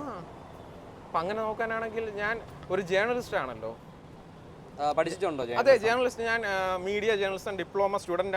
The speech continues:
Speaker 1: ആണ്. ഇവിടെ ആ, നമ്മുടെ മീഡിയ അക്കാഡമിയിൽ നിന്ന് പാസ്സായ വ്യക്തിയാണ്
Speaker 2: അപ്പൊ
Speaker 1: ഞാൻ.
Speaker 2: വെറുതെ മൊബൈലും കൊണ്ട് നടക്കുന്ന
Speaker 1: അല്ലല്ല,
Speaker 2: ആളല്ല.
Speaker 1: വെറുതെ മൊബൈൽ. എനിക്ക്, എനിക്ക് അതിൻ്റേതായിട്ടുള്ള ഐ ഡി കാർഡും കാര്യങ്ങളും ഉള്ളത് കൊണ്ടാണ് ഞാൻ ഇതും കൊണ്ട് പോണത്. അല്ലാതെ അവിടെ വരുന്ന പല പല കൊക്കും കഴുകന്മാരും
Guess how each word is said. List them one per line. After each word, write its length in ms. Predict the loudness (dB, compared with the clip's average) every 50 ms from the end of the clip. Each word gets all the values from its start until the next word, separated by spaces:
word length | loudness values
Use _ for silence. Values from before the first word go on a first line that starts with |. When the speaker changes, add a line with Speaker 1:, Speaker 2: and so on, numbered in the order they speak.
| 2
Speaker 1:
ആണ്. 80 | 2 2 0
ഇവിടെ 160 | 0 0 0 -2 -6 -14 -18 -18 -18 -18 -10 -4
ആ, 40 | -2 -2 0 0
നമ്മുടെ 180 | 2 4 4 4 4
മീഡിയ 220 | 2 2 4 4 4
അക്കാഡമിയിൽ 340 | 4 4 2 2 2 2 -2
നിന്ന് 100 | 0 2 4
പാസ്സായ 340 | 6 6 6 4 4 2 4 4
വ്യക്തിയാണ് 380 | 2 0 -4 -6 -6 -4 -4 -4
Speaker 2:
അപ്പൊ 100 | -4 0
Speaker 1:
ഞാൻ. 60 | 0 2
Speaker 2:
വെറുതെ 220 | 2 2 2 2 2
മൊബൈലും 300 | 2 2 2 2 0 0 0
കൊണ്ട് 120 | 0 0
നടക്കുന്ന 240 | 0 2 2 4 8
Speaker 1:
അല്ലല്ല, 220 | 10 10 10 10 8
Speaker 2:
ആളല്ല. 140 | 6 4
Speaker 1:
വെറുതെ 240 | 2 4 6 6 6 6
മൊബൈൽ. 240 | 4 4 4 4 4 4 2
എനിക്ക്, 280 | 0 -2 -6 -6 -4 -2 0 0 0 0
എനിക്ക് 240 | 0 -2 0 2 4 4
അതിൻ്റേതായിട്ടുള്ള 580 | 4 4 4 4 4 6 4 4 4 4 6 6 6
ഐ 20 | 6 6
ഡി 40 | 4 2 4
കാർഡും 280 | 6 8 8 8 6 6 6
കാര്യങ്ങളും 400 | 6 6 6 6 4 4 4 6 6 6
ഉള്ളത് 280 | 6 8 10 10 10 10
കൊണ്ടാണ് 360 | 8 8 8 8 6 6 6 4 4
ഞാൻ 80 | 2 2 2
ഇതും 120 | 2 2 2 2
കൊണ്ട് 140 | 2 2 0 0
പോണത്. 280 | 2 2 2 2 0 -2 -4 -8 -12 -16 -6 -2 0
അല്ലാതെ 340 | 2 6 10 10 10 10 10 10
അവിടെ 160 | 10 8 8 8
വരുന്ന 220 | 6 4 2 0 2 4 6
പല 140 | 6 6 6 6
പല 120 | 4 4 4 2 0
കൊക്കും 320 | -2 -2 0 2 2 4 6 6
കഴുകന്മാരും 580 | 6 6 6 6 4 4 4 4 6 6 6